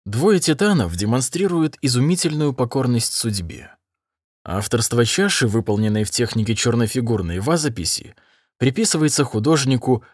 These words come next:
Аркисилаю. Аркисилай второй, царь древней Кирены из рода Батидов, правивший в пятьсот пятьдесят четвёртом, пятьсот пятидесятом годах до нашей эры.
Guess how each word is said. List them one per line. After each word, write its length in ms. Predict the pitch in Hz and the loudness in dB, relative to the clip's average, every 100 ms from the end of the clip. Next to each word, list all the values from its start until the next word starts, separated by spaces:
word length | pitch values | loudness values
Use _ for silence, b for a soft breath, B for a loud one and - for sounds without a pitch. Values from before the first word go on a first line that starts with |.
| b - | b -4
Аркисилаю. 1040 | 120 - 135 - 165 156 92 78 78 - _ _ _ _ _ _ _ _ _ | -4 -2 -2 0 2 2 0 -6 -14 -20 _ _ _ _ _ _ _ _ _
Аркисилай 640 | - 160 160 143 135 143 147 | -4 -2 -2 -2 0 2 0
второй, 500 | - 131 87 67 - _ | 0 -4 -4 -10 -16 _
царь 280 | - 170 190 | -4 0 0
древней 440 | 143 151 139 131 123 | 2 2 2 -2 -2
Кирены 540 | 143 151 156 87 71 | 0 0 0 -4 -10
из 240 | - 104 | -12 -8
рода 260 | 107 95 95 | -4 -4 -2
Батидов, 640 | 104 135 135 90 78 - _ _ _ - | -2 -2 -6 -8 -12 -16 _ _ _ -4
правивший 560 | 185 180 165 - 147 | -2 0 -2 -2 -6
в 60 | 139 | -6
пятьсот 320 | - 127 113 | -4 -4 -6
пятьдесят 360 | 113 107 113 104 | -10 -6 -6 -6
четвёртом, 600 | 107 135 175 147 - _ _ _ | -8 -4 -4 -6 -12 _ _ _
пятьсот 320 | 147 - 196 | -8 -4 -4
пятидесятом 720 | - - 110 107 123 131 135 | -6 -12 -8 -4 -2 -2 -4
годах 440 | 117 92 95 - - | -4 -4 -8 -10 -16
до 160 | 110 107 | -8 -8
нашей 400 | 90 73 98 107 139 | -6 -10 -10 -10 -10
эры. 320 | 107 71 | -10 -12